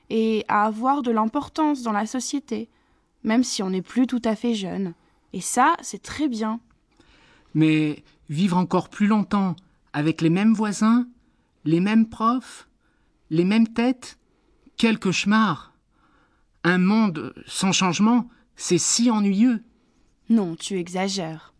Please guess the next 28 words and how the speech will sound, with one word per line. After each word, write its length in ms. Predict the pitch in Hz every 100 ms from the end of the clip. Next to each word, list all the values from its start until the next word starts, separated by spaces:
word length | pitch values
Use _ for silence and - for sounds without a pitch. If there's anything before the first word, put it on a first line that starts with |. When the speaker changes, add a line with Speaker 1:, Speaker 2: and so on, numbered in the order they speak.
| _ _ _ _ _
Speaker 1:
Quand 160 | - 277
tu 200 | 277 330
auras 320 | 381 381 381
l'âge 220 | 330 330 214
de 80 |
la 100 | 190
retraite, 600 | 185 202 - 302 311 - 175 - _ _ _ -
tu 160 | 254
changeras 460 | 247 294 285 240 226
d'avis. 500 | 185 170 - - - _ _ _ -
Et 340 | 208 190 175 170
tu 140 | -
verras, 460 | 196 196 214 208 165 _ _ _ -
tu 120 | 240
voudras 300 | 220 233 233
rester 320 | 233 226 233
dynamique, 800 | 190 240 277 277 247 - - - _ _ _
actif 720 | - 233 240 - 254 - - _ _ -
et 220 | 220 202
profiter 560 | - 269 247 262 302
de 60 | 269
la 160 | 202 190
vie 360 | 190 269 294 -
et 320 | 196 180 175
de 160 | 175 202
ton 220 | - 202
temps 180 | 208 240
libre. 400 | 220 202 185